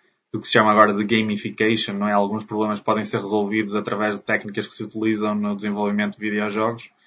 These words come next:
Ahm, e, e acho que é uma iniciativa muito fixe.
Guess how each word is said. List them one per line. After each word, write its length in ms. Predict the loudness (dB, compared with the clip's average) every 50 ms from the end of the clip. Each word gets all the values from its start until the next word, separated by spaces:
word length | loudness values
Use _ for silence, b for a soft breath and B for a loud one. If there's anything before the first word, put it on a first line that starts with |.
| _ _ _ _ _ _ _ _ 2
Ahm, 800 | 4 6 8 8 8 6 6 4 4 2 -2 -4 -8 -8 -10 -12 _ -4
e, 520 | 0 2 4 4 4 4 2 0 -2 -2 0
e 120 | 4 6
acho 160 | 6 6 6 4
que 60 | 2
é 40 | 4
uma 120 | 6 6
iniciativa 540 | 6 6 4 4 2 2 2 4 4 4 2
muito 260 | 2 0 0 0 -2
fixe. 420 | -4 -2 -2 -2 -2 -2 -4 -8